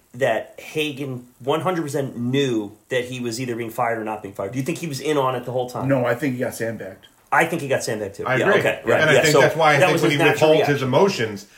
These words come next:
Speaker 3: I think it's wonderful. 'Cause he's, he's part of that family. He's not gonna let them know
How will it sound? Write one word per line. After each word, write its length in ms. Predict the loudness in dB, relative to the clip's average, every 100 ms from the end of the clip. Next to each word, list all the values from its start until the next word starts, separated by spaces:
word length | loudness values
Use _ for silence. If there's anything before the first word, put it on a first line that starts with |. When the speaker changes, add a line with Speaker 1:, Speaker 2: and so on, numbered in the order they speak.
| -2
Speaker 3:
I 80 | 2
think 180 | 2
it's 60 | 0
wonderful. 680 | 0 2 2 -2 -6 -8 -10 -12 -18 -10
'Cause 160 | -6
he's, 140 | -4 -2
he's 260 | -2 -2 -6
part 280 | 2 4 4
of 80 |
that 220 | 2 2 4
family. 400 | 4 4 -2 -6
He's 180 | -4
not 320 | 0 2 2 0
gonna 180 | -2
let 220 | 0 0 0
them 140 | 2
know 260 | 4 2